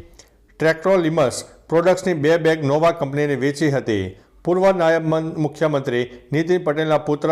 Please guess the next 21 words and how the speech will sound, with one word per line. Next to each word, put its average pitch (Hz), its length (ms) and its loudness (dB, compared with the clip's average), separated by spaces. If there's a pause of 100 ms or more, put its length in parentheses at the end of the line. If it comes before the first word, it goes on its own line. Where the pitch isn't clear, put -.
અને 143 400 -2
તેમના 147 260 0
ભાગીદારો 156 580 2
સાથે 139 440 0 (240)
જયપુરની 165 600 0
કંપનીના 156 480 0
શખ્સે 147 480 -2
ચુમ્માલીસ 175 680 -2
પોઇન્ટ 160 240 -4
સાઠ 160 320 -2
લાખની 151 240 -2
છેતરપિંડી 156 600 -2
કરતા 135 400 0 (220)
ફરિયાદ 160 320 2
નોંધાવાઈ 143 420 2
છે. 113 300 -4 (420)
કડી 170 220 4
તાલુકાના 156 580 2
કુંડાળ 147 360 0
ગામે 143 300 2
રહેતા 143 400 2